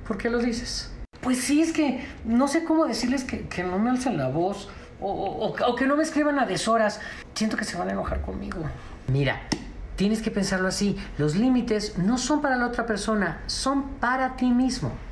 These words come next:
¿Cómo? Si alguien te levanta la voz en una discusión, el límite no es decirle que te molesta y pedirle que no lo haga, sino tú retirarte de la conversación si él no modera su tono de voz. Ah,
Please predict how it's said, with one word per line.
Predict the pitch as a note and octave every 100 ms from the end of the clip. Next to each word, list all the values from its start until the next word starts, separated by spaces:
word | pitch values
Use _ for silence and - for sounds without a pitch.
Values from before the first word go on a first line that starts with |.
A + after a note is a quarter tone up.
| -
¿Cómo? | - A3 C#3+ - - -
Si | - G#3+
alguien | A#3 B3+ C4 B3
te | - G3 F#3 F#3
levanta | F3+ F#3+ A3+ A3+
la | G#3
voz | F3+ F#3
en |
una | F3+
discusión, | F3 D#3+ - C3 C3 C3 C3+ - - - -
el | G3+
límite | C4 C#4+ C#4+ A3
no | G#3+
es | B3+ -
decirle | A#3 - A#3+ A#3
que | A3+
te | F#3+ F#3
molesta | F3+ F#3 F#3+ F#3+ G3 -
y |
pedirle | C#3 D3+ C3+ C3 C3 D3+
que | D3+
no | D3+ D#3
lo | E3
haga, | F3 E3+ - - - -
sino | G3 F#3+ F3 D#3+ D#3+ - -
tú | D4+ F#4
retirarte | G4+ F4+ - F#3+ F#3 G3+
de | F#3
la | F3
conversación | D#3 D3+ - C3 C#3+ D3+ - -
si | - - D3 D#3+
él | G#3+ B3
no | A#3
modera | E3+ C#3 B2+
su | B2
tono | A#2 A2+
de | A2
voz. | C3 C#3 - - - -
Ah, | - G#2+ A#2 B2+ C#3+